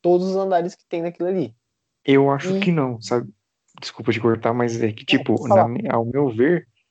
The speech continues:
Speaker 2: ela tenta descer todos os andares, mas, tipo, toda vez ela é impedida por alguém.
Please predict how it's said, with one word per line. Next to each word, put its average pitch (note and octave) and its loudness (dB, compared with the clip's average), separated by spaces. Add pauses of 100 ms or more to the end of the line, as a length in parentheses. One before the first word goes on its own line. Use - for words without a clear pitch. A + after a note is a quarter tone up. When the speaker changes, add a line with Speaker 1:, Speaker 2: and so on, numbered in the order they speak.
(180)
Speaker 2:
ela A2+ 0
tenta D3+ -2
descer C#3 0
todos B2 -2
os A2+ 0
andares, A2+ -2 (540)
mas, A2 -2
tipo, G#2 -8 (260)
toda D#3+ 4
vez C#3 0
ela C3+ 2
é C#3 4
impedida C#3+ 0
por - -2
alguém. A2+ 0